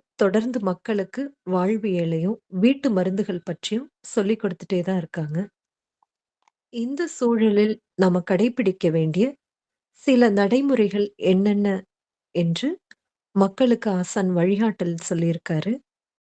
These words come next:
இது பற்றி திருமதி ஆழியாள் அவர்களுடன் நாம் உரையாடலாம்.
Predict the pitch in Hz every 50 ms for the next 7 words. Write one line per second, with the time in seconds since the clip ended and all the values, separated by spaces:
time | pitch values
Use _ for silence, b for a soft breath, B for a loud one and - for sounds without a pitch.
0 | _ _ - 240 208 233 233 220 202 175 - - - 277 370 - _ _ _ -
1 | 226 202 185 185 185 175 190 185 185 190 214 269 277 311 311 285 240 196 170 165
2 | 165 165 - 180 170 165 160 196 269 330 339 190 180 170 156 160 160 165 165 160
3 | 160 156 151 156 151 151 151 160